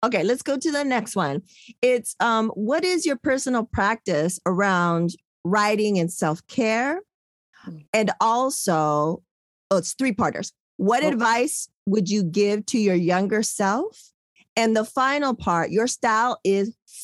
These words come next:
Speaker 1: fire. I got three fire emojis. Where do you shop? And this is by, um, someone that's turning into a re-, a good friend. I feel we have a lot in common,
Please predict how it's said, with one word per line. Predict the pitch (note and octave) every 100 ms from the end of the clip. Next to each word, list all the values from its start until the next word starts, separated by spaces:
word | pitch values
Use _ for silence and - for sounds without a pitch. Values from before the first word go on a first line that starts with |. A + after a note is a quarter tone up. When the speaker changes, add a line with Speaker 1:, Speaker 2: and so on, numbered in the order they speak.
| -
Speaker 1:
fire. | A3 D4 C#4 F#3 B2 - _ G3
I |
got | G#3 F3 - - - _
three | C4+ C#4 E4 E4+ F4+ F#4 A4 _ _ _ _
fire | C4 C#4 C#4 C#4
emojis. | B3+ A#3+ A#3+ D4 A3 B2 - - - _
Where | F3 G#3 A#3+ B3
do | A3+
you | G#3+ F#3
shop? | - - C#3+ - -
And | G#3 A#3
this | C#4+ D4
is | E4 D#4
by, | G#3+ F3+ D#3+ D#3 F3+ - _ _ _ _ _
um, | G#3 F#3+ F3 E3 D#3+ - _ -
someone | - C#4+ E4
that's | E4+
turning | - D#4 D#4
into | D#4 - C4+
a |
re-, | A3 A3+
a | A#3
good | A#3 B3 B3+
friend. | - B3+ A#3 A#3+
I | G#3+
feel | F#3+ A3
we | G#3
have | A3+ G3
a | F#3
lot | F3+ F#3
in | A#3+
common, | - G#3 F#3 F#3 F3+ F#3+